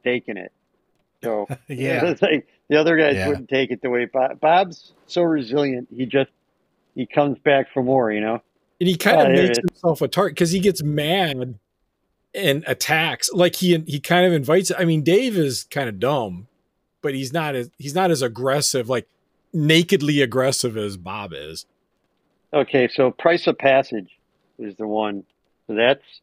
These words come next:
Speaker 1: in volume four. That's issue twelve. So I'm looking at my footnote. It says, "Price of Passage is a landmark strip in a lot of ways. It was the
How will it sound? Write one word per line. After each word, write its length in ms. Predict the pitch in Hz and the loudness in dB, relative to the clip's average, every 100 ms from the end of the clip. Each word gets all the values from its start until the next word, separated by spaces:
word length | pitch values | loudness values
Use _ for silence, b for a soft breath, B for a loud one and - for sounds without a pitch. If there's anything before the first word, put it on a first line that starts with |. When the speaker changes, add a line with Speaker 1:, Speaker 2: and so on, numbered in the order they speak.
| _ _ _ _ _ _ _ | _ _ _ _ _ _ _
Speaker 1:
in 200 | 135 113 - _ | -4 -4 -8 _
volume 380 | 117 113 113 104 _ | 0 2 -2 -4 _
four. 400 | 123 113 101 104 _ _ _ _ _ _ | 2 4 2 0 _ _ _ _ _ _
That's 260 | 120 120 - _ _ _ _ _ _ | 2 2 0 _ _ _ _ _ _
issue 280 | 151 127 123 | -2 0 -2
twelve. 440 | - 117 104 92 87 _ _ _ _ - | -2 2 2 2 -4 _ _ _ _ -20
So 120 | - | -2
I'm 80 | 123 | 2
looking 220 | 135 131 | 2 4
at 80 | 135 | 2
my 120 | 120 110 | 2 0
footnote. 460 | - 127 120 107 | 0 0 2 0
It 100 | 110 | 0
says, 260 | - 110 98 _ _ _ _ _ _ - | 0 0 -2 _ _ _ _ _ _ 0
"Price 240 | 143 135 | 2 2
of 100 | 147 | 0
Passage 440 | 147 139 135 131 | 4 2 2 -4
is 120 | 110 104 | -4 -2
a 80 | |
landmark 520 | 110 117 127 127 120 - | -2 0 0 0 -2 -4
strip 360 | - 127 117 | -6 -4 -4
in 80 | 120 | -4
a 40 | 110 | 0
lot 180 | 113 | 0
of 60 | 110 | 2
ways. 260 | 107 107 92 | 0 -2 -6
It 80 | 127 | -8
was 140 | 117 | -8
the 80 | - | -10